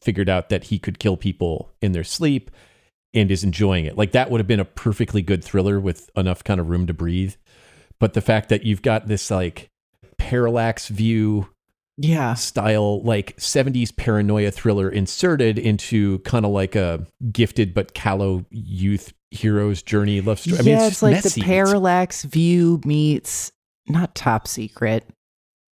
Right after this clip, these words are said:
Speaker 2: What's the one with Atherton where his house fills with popcorn at the end?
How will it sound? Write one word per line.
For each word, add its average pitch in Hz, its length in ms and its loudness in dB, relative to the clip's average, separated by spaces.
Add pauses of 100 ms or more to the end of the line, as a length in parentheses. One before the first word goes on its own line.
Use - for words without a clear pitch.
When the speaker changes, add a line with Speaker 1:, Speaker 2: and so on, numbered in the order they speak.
(220)
Speaker 2:
What's - 240 -2
the 196 80 -4
one 190 180 2
with 160 180 0
Atherton 135 640 0
where 120 120 2
his 120 140 -2
house 127 260 0
fills 131 180 -2
with - 120 -6
popcorn 123 440 0
at - 80 -6
the 98 120 -2
end? 85 260 -4